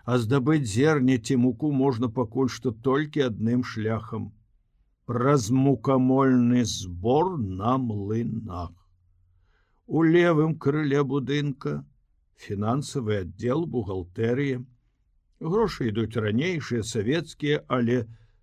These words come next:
страшэнна ўпалі ў цане. Дзесяць рублёў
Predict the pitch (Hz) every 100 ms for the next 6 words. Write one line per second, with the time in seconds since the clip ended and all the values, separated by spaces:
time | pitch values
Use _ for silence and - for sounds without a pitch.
0 | _ _ _ - - 110 101 - 147 165
1 | 175 160 170 165 - 123 135 143 139 -
2 | - 110 87 90 85 - _ _ _ _
3 | _ _ _ _ - 98 98 135 127 131
4 | 113 131 120 113 147 160